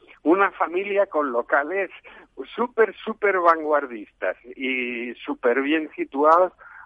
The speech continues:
a lo mejor tiene la fortuna de poder tener un ikea. Eh, esto es como una oposición muy, muy difícil. Eh, y por desgracia tienes que tener no solo las ganas, sino también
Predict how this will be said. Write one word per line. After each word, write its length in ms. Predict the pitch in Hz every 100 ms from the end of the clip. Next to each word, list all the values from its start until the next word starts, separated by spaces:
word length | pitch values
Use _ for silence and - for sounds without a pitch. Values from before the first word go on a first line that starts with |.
| -
a 100 | 120
lo 120 | 117
mejor 280 | 120 131 147
tiene 260 | 156 151 156
la 140 | 135
fortuna 600 | - 123 120 156 156 151
de 120 | 131
poder 360 | 117 110 117 107
tener 320 | 107 101 98
un 120 | 90
ikea. 420 | 85 - 82 80 82 - - - - 123
Eh, 180 | 127 -
esto 260 | 143 - 160
es 120 | -
como 180 | 160 151
una 200 | 147 147
oposición 720 | 143 139 131 - 127 151 147
muy, 200 | 147 151
muy 200 | 156 151
difícil. 680 | 127 113 - 98 - - 90 - 120
Eh, 300 | 120 117 110 - - - _ -
y 80 | 131
por 220 | 131 113
desgracia 540 | 110 131 131 120 156
tienes 320 | 131 131 127
que 140 | - 127
tener 420 | 120 117 127 127 - - -
no 220 | 127 160 165
solo 280 | 180 185 165
las 220 | 151 131
ganas, 340 | 151 156 180 175 -
sino 280 | 143 127 127
también 540 | 131 123 135 139 151